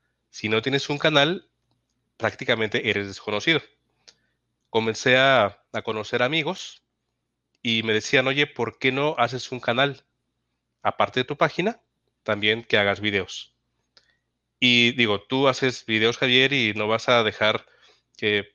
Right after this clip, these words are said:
que mienta", pero al principio es, "Pero, ¿cómo le hago? No puedo, no tengo cámara, no sé hablar, ¿qué van a decir? ¿Qué pasa si me equivoco?". Hice algunos videos, pero hacía videos como cada,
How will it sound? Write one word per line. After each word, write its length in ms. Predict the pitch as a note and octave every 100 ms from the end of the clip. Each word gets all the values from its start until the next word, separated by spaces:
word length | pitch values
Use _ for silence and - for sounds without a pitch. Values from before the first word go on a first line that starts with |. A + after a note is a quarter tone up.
| _
que 100 | A2
mienta", 400 | A2+ A2 A2 D3+
pero 200 | B2+ A2
al 120 | G#2
principio 460 | - G#2 A#2+ C3+ C3
es, 340 | F3 - - _ _ _ _ _ _ _ _
"Pero, 340 | - B2+ B2 - _ _ -
¿cómo 240 | B2 A2+
le 140 | A#2
hago? 380 | C#3 D3 D3+ D3+ _
No 260 | A#2+ A2 -
puedo, 400 | C3 C#3+ C#3+ C#3
no 200 | B2+ A#2+
tengo 380 | - A2 G#2+ -
cámara, 600 | C3+ C#3+ C#3 C3 C3+ - _ _ _ _ -
no 140 | B2+
sé 180 | - A2
hablar, 400 | G#2+ C3 D3+ D3
¿qué 120 | C#3
van 180 | B2+ A#2+
a 80 | A2+
decir? 600 | G#2+ G#2 D3+ D3+ D#3 - - _ _
¿Qué 140 | B2+
pasa 240 | B2 B2+ B2+
si 180 | -
me 120 | G#2+ G#2
equivoco?". 760 | - G#2 B2+ D#3+ - B2 - _ _ _ _ _ _ _ _ _ _ _ _ _ _ _ _ _ _ _ _ _
Hice 440 | D3 D#3+ G3 G3
algunos 280 | C#3 C#3 E3
videos, 420 | C#3+ A#2 A#2+ F3
pero 280 | - A2+ G#2
hacía 260 | G2+ - A#2
videos 320 | B2+ A#2 B2+
como 260 | A2+ G2 -
cada, 420 | G#2 A#2+ G2+